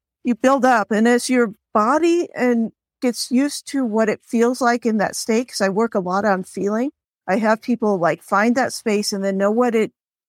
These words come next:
feels like in their body and really immerse themselves in all the senses about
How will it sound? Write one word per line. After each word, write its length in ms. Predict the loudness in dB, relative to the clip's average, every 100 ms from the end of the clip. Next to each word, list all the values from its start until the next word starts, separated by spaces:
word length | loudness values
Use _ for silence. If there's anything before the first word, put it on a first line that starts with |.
| _
feels 240 | 0 0
like 180 | -2 -4
in 80 | -4
their 120 | -4
body 440 | -2 -2 -2 -4 -10 _ _ -8
and 160 | -2
really 440 | 2 2 2 2 0
immerse 320 | 0 0 0
themselves 480 | -4 -4 0 0 0
in 100 | -4
all 280 | 0 2 2
the 120 | -2
senses 520 | -2 -4 -2 -4 -4
about 360 | -4 0 0